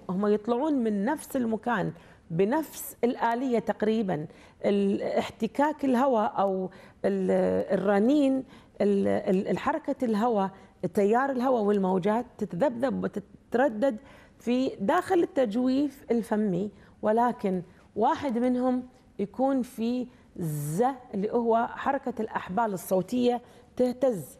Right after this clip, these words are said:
الهواء يطلع من الرئة يوصل إلى الحنجرة يسبب اهتزاز أو حركة تضاغط وتخلخل في الأحبال الصوتية، عبارة عن تقارب وتباعد، تقارب وتباعد،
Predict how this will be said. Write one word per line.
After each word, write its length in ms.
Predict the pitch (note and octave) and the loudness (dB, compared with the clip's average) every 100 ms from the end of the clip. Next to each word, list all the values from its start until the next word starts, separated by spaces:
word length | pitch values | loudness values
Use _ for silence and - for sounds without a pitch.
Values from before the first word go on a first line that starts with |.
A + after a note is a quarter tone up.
| - | 0
الهواء 440 | F#3 G#3+ B3+ F3+ - - - | 2 4 2 0 -6 -20 -6
يطلع 340 | A3+ C#4 - - | -2 0 0 0
من 200 | A#3+ A3+ | 0 0
الرئة 440 | G#3 A3 - G3+ G3+ | 2 2 2 0 -2
يوصل 400 | G#3+ A#3 G#3 G3+ | 2 2 2 -4
إلى 240 | G3 B3 G#3+ | 0 0 0
الحنجرة 560 | G3 A#3 A3 A3 A3 G#3+ - - - | 0 0 2 2 2 -2 -14 -18 -6
يسبب 540 | F3+ - A#3 F#3+ A3 - | -2 2 0 2 -2 -2
اهتزاز 720 | - G3+ F#3+ G3 F#3 A3+ G#3 | -4 -4 0 0 2 2 0
أو 340 | - G#3+ G3 | 0 0 -2
حركة 320 | - A#3 G#3+ G#3 | -4 -2 -2 -2
تضاغط 400 | G3+ G#3 G#3 G#3 | -2 -2 -2 -6
وتخلخل 500 | F#3 G#3 A#3 G#3+ G3 | -2 -2 -2 0 -2
في 80 | E3+ | -2
الأحبال 560 | - - F3+ G3+ F#3+ F#3 - - - | -4 -4 -2 2 2 0 -8 -20 -6
الصوتية، 540 | F3 G#3+ F#3 A3 G3 D#3 | -2 0 0 0 0 2
عبارة 440 | F3 F#3 G#3+ F#3+ | 2 0 0 0
عن 340 | F#3+ G#3 F#3+ D#3 - - - | -2 0 0 -2 -10 -20 -4
تقارب 520 | G#3 A#3 A#3+ A3+ F3+ | -2 0 0 0 0
وتباعد، 540 | F#3+ G3+ G3+ G#3 E3+ - | 0 0 0 0 -2 -4
تقارب 480 | F#3+ - A3 G3+ E3+ | -6 -2 -2 -2 -2
وتباعد، 560 | F#3 G3+ G#3+ A3 A#3 | 0 2 2 2 0